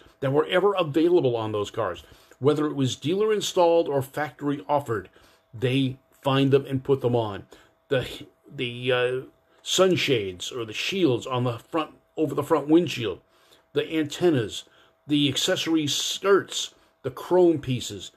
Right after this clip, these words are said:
the trafficators, and these are the little plastic things that go on the dashboard, because in many cases,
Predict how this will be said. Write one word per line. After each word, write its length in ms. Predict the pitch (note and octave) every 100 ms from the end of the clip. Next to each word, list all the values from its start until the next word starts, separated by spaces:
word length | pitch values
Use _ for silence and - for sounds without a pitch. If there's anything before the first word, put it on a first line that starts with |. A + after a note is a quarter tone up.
| _ _ _ _ _ -
the 200 | C#3+ C3
trafficators, 960 | - F#3+ G3 C#3 C3+ B2 G2 F2+ D3+
and 140 | D3 D3
these 160 | D3+
are 80 | E3
the 80 | D3
little 240 | D3+ D3+
plastic 480 | D3+ E3+ F#3 - C3+
things 240 | C3 A#2
that 60 | A#2+
go 180 | C#3 C#3+
on 300 | C#3 D3+ D3
the 80 | B2+
dashboard, 760 | C#3 E3+ G3 - A2 G#2+ A#2 _ _ _ _
because 320 | C3+ C3 C3+ C3+
in 160 | B2+
many 180 | C#3+ A3
cases, 520 | F#3 A2+ - D3 -